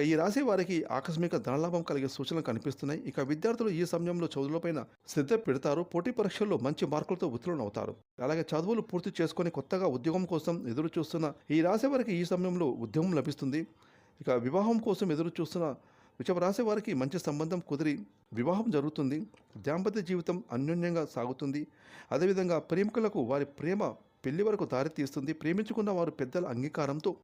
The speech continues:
పెళ్లిళ్ళు చేసుకుంటారు. ఇక వృషభ రాశి వారు గతంలో ఎవరికైనా అప్పుగా డబ్బులు ఇచ్చి ఉంటే ఆ డబ్బులు ఈ సమయంలో మీ చేతికి అందుతాయి. అలాగే డబ్బులు సంపాదించడానికి అనేక మార్గాలు ఎదురవుతాయి. ఆర్థిక స్థితి మెరుగుపడుతుంది.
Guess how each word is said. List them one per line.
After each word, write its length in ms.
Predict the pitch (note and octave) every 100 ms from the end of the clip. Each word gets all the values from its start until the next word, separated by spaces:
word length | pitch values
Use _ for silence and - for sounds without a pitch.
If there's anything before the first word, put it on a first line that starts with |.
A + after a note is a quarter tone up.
| -
పెళ్లిళ్ళు 340 | C#3+ G#3 A3+ D3 -
చేసుకుంటారు. 540 | C3+ C#3 D#3+ C#3+ C#3 D#3+ - _ -
ఇక 80 | C3 B2 - - _ -
వృషభ 220 | C3+ F3+
రాశి 160 | G3 G#3
వారు 140 | A3 G#3
గతంలో 340 | E3+ G3 G3 G3 - B2+
ఎవరికైనా 380 | D#3+ F3+ F3 E3+ A#2+
అప్పుగా 240 | - E3 C3+
డబ్బులు 200 | C3+ D#3+ D3+
ఇచ్చి 120 | D#3 D#3
ఉంటే 140 | F3+ A#2+
ఆ 40 | B2
డబ్బులు 260 | D3 G#3+ G3+ - _ - C3+
ఈ 40 | D3+
సమయంలో 320 | E3+ F3+ F3 B2
మీ 80 | D3
చేతికి 240 | D#3+ F#3+ F3
అందుతాయి. 300 | D3+ C#3+ E3 C3
అలాగే 220 | D#3 F3 - _ - G#2+
డబ్బులు 240 | F3+ D4 B3+
సంపాదించడానికి 720 | G#3 G#3+ G#3 G3 F#3+ F3 D#3+ C#3
అనేక 200 | F#3+ F#3+ C#3 - _ _ - A2+
మార్గాలు 340 | D#3 G#3 F3+ A#2+
ఎదురవుతాయి. 400 | C#3 C#3 C#3+ E3 - C3+
ఆర్థిక 220 | F3 A#3+ G3+
స్థితి 160 | G#3 F3+ A#2+
మెరుగుపడుతుంది. 600 | C#3 E3 B2 D3 C3+